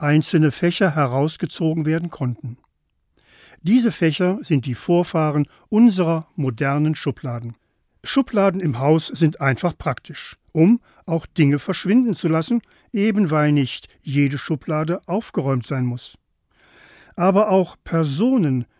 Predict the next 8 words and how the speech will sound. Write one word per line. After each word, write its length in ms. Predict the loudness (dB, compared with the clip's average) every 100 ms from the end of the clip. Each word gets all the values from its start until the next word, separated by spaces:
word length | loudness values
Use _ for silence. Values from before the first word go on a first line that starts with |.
| _
können 400 | 0 4 4 2
im 360 | 2 2 2 0 _
übertragenen 920 | -2 0 0 -2 -2 0 2 4 4
Sinn 360 | 4 2 2 0 _ _
in 180 | -2 0
Schubladen 640 | 0 -2 -2 -2 -2 0
gesteckt 540 | -2 -4 -4 -6 -6 -8
werden. 340 | -6 -6 -10